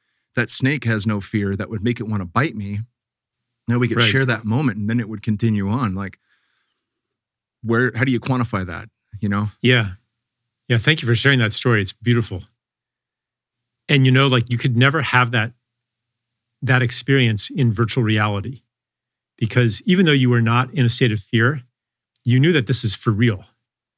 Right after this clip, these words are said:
Speaker 2: Like, it could bite you, you know, and maybe you die or maybe it would just hurt. But in V R, nothing hurts. Like, there's no kinetic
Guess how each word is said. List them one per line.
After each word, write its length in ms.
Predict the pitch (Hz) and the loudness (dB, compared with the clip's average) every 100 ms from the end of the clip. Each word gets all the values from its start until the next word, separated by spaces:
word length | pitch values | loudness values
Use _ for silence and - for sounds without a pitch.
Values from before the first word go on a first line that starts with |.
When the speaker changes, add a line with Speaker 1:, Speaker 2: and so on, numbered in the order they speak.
| _ _ _ - | _ _ _ -2
Speaker 2:
Like, 220 | 113 - - - | -2 -4 -8 -4
it 140 | 135 | 0
could 220 | - 170 | 2 2
bite 180 | 117 120 | 0 -2
you, 240 | 117 95 98 _ _ _ | -4 -10 -16 _ _ _
you 80 | - | 0
know, 240 | 117 110 131 | 0 0 -2
and 420 | 151 117 113 92 _ _ _ _ _ _ | 0 2 0 -2 _ _ _ _ _ _
maybe 160 | 139 113 | 0 2
you 140 | 110 | -2
die 260 | 95 101 123 | 0 0 2
or 80 | |
maybe 220 | 113 135 123 | 2 4 2
it 40 | |
would 100 | 107 | 2
just 140 | 107 | -2
hurt. 360 | - 147 92 - _ _ _ _ _ _ _ _ _ _ | -2 -2 -2 -6 _ _ _ _ _ _ _ _ _ _
But 220 | - 120 123 _ _ _ _ _ | -2 -2 -2 _ _ _ _ _
in 200 | 165 139 | 0 2
V 220 | 123 147 160 | 2 2 2
R, 220 | 165 139 | 2 2
nothing 300 | 123 127 139 | 2 0 -4
hurts. 720 | - - 131 101 - - - _ _ _ _ _ _ _ _ _ _ _ _ - | -6 -6 -6 -4 -6 -6 -8 _ _ _ _ _ _ _ _ _ _ _ _ -2
Like, 140 | 123 | 0
there's 240 | 135 123 | 2 2
no 300 | 127 143 151 127 | 2 2 2 -2
kinetic 720 | - - 120 120 131 135 - | -6 0 4 4 4 0 -10